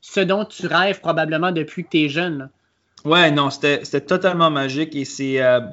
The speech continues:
Speaker 2: c'est, c'est vraiment une expérience que, qui est incroyable parce que tu le vis avec, pour la première fois, t'es dans un village avec des, tous les sports, euh, avec toute la, la planète Terre, mais avec du monde qui ont, euh,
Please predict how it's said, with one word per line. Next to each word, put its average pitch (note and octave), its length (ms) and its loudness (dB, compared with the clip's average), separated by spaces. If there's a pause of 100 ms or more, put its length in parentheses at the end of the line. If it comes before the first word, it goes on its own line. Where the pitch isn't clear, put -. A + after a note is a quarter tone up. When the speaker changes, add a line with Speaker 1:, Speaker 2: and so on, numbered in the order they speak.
(720)
Speaker 2:
c'est, D3+ 340 -2
c'est D3+ 200 0
vraiment D#3+ 340 4
une E3+ 100 4
expérience D3+ 600 0
que, C3+ 280 -2 (320)
qui D#3 120 -2
est D3 100 -4
incroyable D3+ 480 4
parce D#3+ 180 -6
que - 80 -8
tu C#3+ 220 -10
le C#3 80 -6
vis D#3+ 420 -6
avec, C#3+ 560 -6
pour C#3+ 120 -4
la C3 80 2
première D#3+ 360 0
fois, E3+ 220 -2
t'es D#3+ 120 -12
dans C3+ 260 -2
un C3 60 -2
village E3+ 800 0
avec C3+ 380 -8 (140)
des, C3 420 -8
tous F#3 100 2
les F3+ 140 4
sports, D3+ 680 2 (360)
euh, A#2+ 240 2
avec B2+ 320 -4
toute F3+ 320 -2
la, D3+ 140 2
la C#3 360 -2
planète C#3+ 440 -2
Terre, D#3 360 2
mais C#3+ 100 -2
avec C3+ 200 -2
du C3+ 160 -8
monde E3 400 0
qui - 220 -8
ont, C#3 440 -4
euh, A#2+ 360 -6